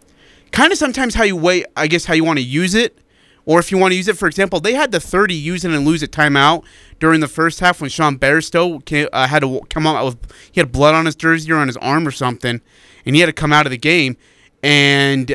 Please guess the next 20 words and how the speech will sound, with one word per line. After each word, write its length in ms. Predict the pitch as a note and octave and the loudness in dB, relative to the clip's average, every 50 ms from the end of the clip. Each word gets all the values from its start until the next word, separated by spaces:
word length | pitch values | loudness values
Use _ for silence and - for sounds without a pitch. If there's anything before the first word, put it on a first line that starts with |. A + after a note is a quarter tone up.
| - | -4
uh, 420 | - C3+ C3+ C3+ C3 C3 B2+ B2+ - - | -2 0 0 2 2 2 2 0 2 2
I 80 | C#3 | 0
was 120 | D3 C#3+ - | 0 0 0
thinking, 240 | - D3+ - - | -4 -4 -2 -2
"Well, 60 | C3+ C#3 | -2 0
they 80 | F3+ | 0
have 120 | B3 A#3+ D3 | 0 0 -2
a 20 | |
thirty-second 560 | C3 - D#3+ D3+ C#3+ - - D#3+ C3+ D3+ C#3 - | -4 -4 -2 -2 -2 -2 -4 -4 -4 -4 -6 -4
timeout. 300 | D3 D3+ F3+ G3+ E3 C#3 | -2 0 0 0 2 0
They 100 | D#3 D3 | -2 -4
can 140 | D3+ C#3 | -4 -4
take 340 | - - G3 A3+ B3+ - - | -4 0 0 0 0 0 0
it, 180 | E3 D#3+ D#3+ - | 0 0 0 -4
and 120 | - C#3 - | -8 -4 0
Bairstow 340 | D#3+ D3+ D3 - E3+ D3+ | 0 0 0 0 -4 -6
can 140 | C3 D3 C#3 | -4 -6 -8
come 180 | - D#3 D3 C#3+ | -4 -2 -2 0
back 220 | C3+ B2+ B2 - | 0 -2 -2 0
in." 320 | G3 F3+ D3+ B2+ A2+ A2 | 0 0 0 0 -4 -8